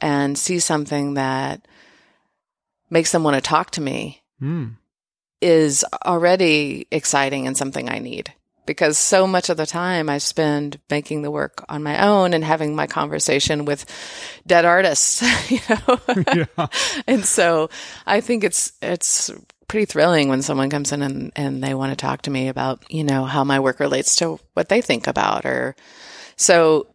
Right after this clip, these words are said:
Speaker 1: that's also something I need, in which case I, I just assume that, you know, I just take that gift as it comes.
Speaker 2: Yeah.
Speaker 1: And then if it leads somewhere else, that's a separate gift.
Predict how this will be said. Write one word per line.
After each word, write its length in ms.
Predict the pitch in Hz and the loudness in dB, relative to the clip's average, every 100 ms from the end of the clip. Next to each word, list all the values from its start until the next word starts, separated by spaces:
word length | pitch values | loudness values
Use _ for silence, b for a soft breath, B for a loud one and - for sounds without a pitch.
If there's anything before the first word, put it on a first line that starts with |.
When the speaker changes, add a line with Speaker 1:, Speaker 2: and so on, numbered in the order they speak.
| - | 0
Speaker 1:
that's 240 | 170 196 | 0 4
also 240 | 180 202 165 | 2 4 0
something 360 | 135 135 131 | 0 -2 -4
I 140 | 135 131 | -4 -4
need, 300 | 139 131 139 | -4 -4 -4
in 100 | 143 | -4
which 220 | 139 - | -4 -4
case 420 | 165 151 143 - | -2 0 0 0
I, 300 | 147 151 147 - - | 0 0 -2 -6 -6
I 140 | 156 151 | -4 -2
just 260 | 165 160 | 0 0
assume 420 | 156 - 156 147 143 | 2 2 0 -4 -2
that, 200 | 139 85 - _ | -4 -4 -12 _
you 160 | 147 135 | -8 -6
know, 240 | 127 123 | -6 -6
I 80 | - | -4
just 240 | 147 165 - | 0 0 0
take 200 | 147 - | -2 0
that 280 | 143 139 | 0 -2
gift 540 | 123 113 113 - - - _ _ _ - | -6 -6 -6 -10 -12 -14 _ _ _ -8
as 200 | 135 120 | -6 -6
it 80 | 101 | -4
comes. 640 | - 143 120 120 123 - B B | 0 0 0 -4 -6 -6 B B
Speaker 2:
Yeah. 280 | 135 120 113 | -4 -2 2
Speaker 1:
And 180 | 156 147 | 2 4
then 160 | 135 139 | 2 2
if 140 | 151 | 0
it 100 | 135 | 0
leads 320 | 156 151 139 | 2 0 0
somewhere 360 | - 139 135 139 | 0 0 0 2
else, 540 | 202 160 139 - - - | 4 4 4 0 -4 0
that's 240 | 175 165 | 0 0
a 80 | 175 | -2
separate 460 | - 254 - 165 - | 0 0 0 -2 -2
gift. 500 | 110 113 - - | -4 -4 -8 -12